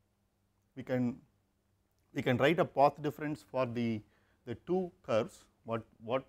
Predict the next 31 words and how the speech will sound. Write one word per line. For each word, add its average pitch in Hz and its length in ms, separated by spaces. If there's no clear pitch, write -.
two 151 120
rays, 127 380
what 117 180
we 107 220
just 117 160
talked 123 240
about, 110 280
and 127 180
then 123 100
we 117 100
can 113 160
arrive 139 260
at 160 100
an 147 100
expression 131 580
to 127 420
find 151 260
out 143 200
the, 113 260
the 120 100
type 127 300
of 123 180
crystallite 110 380
size. - 400
I 127 100
will 120 140
continue 156 420
that 131 280
derivation 123 640
in 120 120
the 107 260